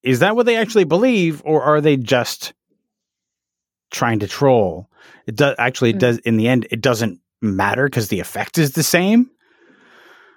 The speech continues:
Speaker 1: But there's that
Speaker 2: Yeah.
Speaker 1: anonymity, especially for commenters, that
Speaker 2: Yes.
Speaker 1: they can say any shit in the hopes of getting a rise out of you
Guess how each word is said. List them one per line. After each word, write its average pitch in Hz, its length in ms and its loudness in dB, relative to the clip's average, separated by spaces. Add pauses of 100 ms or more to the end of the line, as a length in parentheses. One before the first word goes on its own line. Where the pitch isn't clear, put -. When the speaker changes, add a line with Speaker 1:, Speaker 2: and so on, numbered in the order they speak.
(600)
Speaker 1:
But 143 160 0
there's 135 220 4
that 123 220 0
Speaker 2:
Yeah. 127 60 -2
Speaker 1:
anonymity, 127 680 2
especially 127 400 -2
for 113 180 -4
commenters, 101 1000 -4 (580)
that 104 200 -2
Speaker 2:
Yes. - 380 -4 (560)
Speaker 1:
they 117 160 2
can 110 320 0
say 120 420 0
any 120 260 2
shit - 460 -4 (240)
in 120 160 2
the 110 120 2
hopes 107 260 -4
of 101 100 -10
getting 104 260 -4
a 95 60 -6
rise 107 360 -2
out 113 160 0
of 104 120 -4
you 107 260 -2